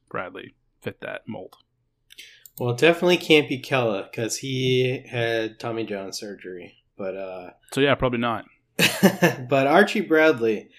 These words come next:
Speaker 2: is kind of an interesting one. He's had a really horrible season with the Phillies so far. He's got a six point seven five E R A. He's walking literally everybody. Um,
Speaker 1: Yeah.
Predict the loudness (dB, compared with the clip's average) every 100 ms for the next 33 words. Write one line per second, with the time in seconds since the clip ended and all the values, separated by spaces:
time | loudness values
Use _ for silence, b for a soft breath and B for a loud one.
0 | B B B -6 -2 0 0 2 0 -2
1 | -8 -10 -6 -6 -6 -6 -4 -2 0 2
2 | 2 2 2 0 0 -2 -2 -6 -6 -6
3 | -6 -8 -8 -8 -4 -4 -4 -6 -6 -8
4 | -12 -10 -8 -8 -6 -4 -4 -8 -10 -8
5 | -6 -6 -8 -10 -8 -6 -6 -6 -6 -4
6 | -6 -6 -8 B B B B -8 -4 0
7 | 2 2 -2 -4 -8 -6 -2 0 0 -2
8 | -4 -8 -10 -12 -14 -16 -18 -14 -12 -12
9 | -14 -14 -10 -10